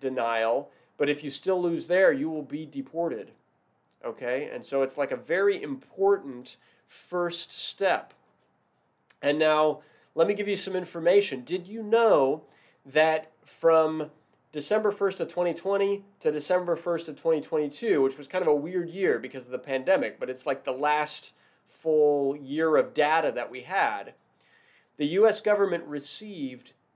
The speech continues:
fifty-seven thousand credible fear cases, all right? And in thirty-eight thousand of them, a little bit more, thirty-eight thousand seven hundred and thirteen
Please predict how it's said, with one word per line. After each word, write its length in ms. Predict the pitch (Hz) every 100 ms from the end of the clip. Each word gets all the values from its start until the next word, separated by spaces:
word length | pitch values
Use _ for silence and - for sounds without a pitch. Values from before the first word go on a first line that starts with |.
| _
fifty-seven 800 | - 220 220 185 - 196 185 170
thousand 880 | - - 175 180 175 135 107 107 135 _ _ _ _ _
credible 400 | - 190 185 160
fear 280 | - 202 202
cases, 760 | - 117 107 104 80 - - - _ _ _ _ _ _
all 80 | 127
right? 320 | 123 131 170 - _ _ _ _
And 220 | 156 165
in 260 | 170 165 165 -
thirty-eight 1160 | - - 202 214 208 202 - 196 247 214 - - _
thousand 920 | - - - 175 160 165 139 165 147 -
of 280 | - 190 139
them, 160 | 120 104
a 100 | 117
little 160 | 151
bit 140 | 147 143
more, 260 | 139 104
thirty-eight 600 | 98 147 147 143 139 143 - _ _
thousand 560 | - 147 147 139 143 131
seven 440 | - 165 165 165
hundred 320 | 165 165 156
and 180 | 135 127
thirteen 800 | - 165 - - 170 143 113